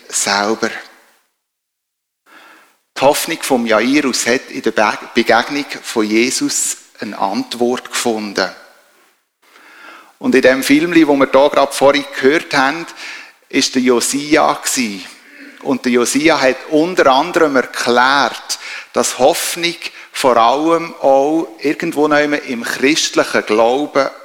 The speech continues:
anzusiedeln ist. Und ich glaube, da kann ich ihm voll und ganz zustimmen. Ich glaube, Hoffnung ist relevant im christlichen Glauben.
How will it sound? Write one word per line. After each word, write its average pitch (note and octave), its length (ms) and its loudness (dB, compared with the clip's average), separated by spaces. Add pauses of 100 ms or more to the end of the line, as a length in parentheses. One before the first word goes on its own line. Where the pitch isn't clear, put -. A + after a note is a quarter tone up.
anzusiedeln B2+ 1200 -2
ist. - 480 -4 (2000)
Und B2 140 -6
ich A#2 60 -4
glaube, C3 540 2
da B2 100 0
kann B2 240 -2
ich B2 140 -8
ihm C3+ 420 -6
voll B2 380 0
und B2 280 -8
ganz A#2 560 -2 (280)
zustimmen. A2+ 920 -4 (1300)
Ich A#2+ 120 -8
glaube, B2+ 440 0
Hoffnung C#3 420 -2
ist - 320 -6
relevant G#2 640 0 (960)
im G#2+ 180 -8
christlichen B2+ 800 -2 (300)
Glauben. G#2+ 640 -2